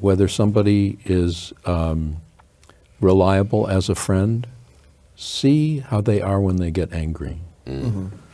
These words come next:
Speaker 1: Because there's something about anger that brings up a kind of self-righteousness that can express itself in incredibly,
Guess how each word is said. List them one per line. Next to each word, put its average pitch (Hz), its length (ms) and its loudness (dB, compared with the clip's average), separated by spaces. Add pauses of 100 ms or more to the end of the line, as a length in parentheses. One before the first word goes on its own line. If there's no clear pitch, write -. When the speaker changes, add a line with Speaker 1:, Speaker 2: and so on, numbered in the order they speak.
(420)
Speaker 1:
Because 104 280 2
there's 113 180 4
something 185 360 2
about 107 420 0 (100)
anger 87 760 0 (1120)
that 107 160 4 (320)
brings 131 880 0
up 127 160 2
a 127 60 4
kind 107 280 2
of 90 100 2
self-righteousness 104 1400 0
that 90 180 -2 (1200)
can 113 540 4
express 135 560 -2
itself 92 480 -2 (100)
in 98 140 0
incredibly, 110 1120 0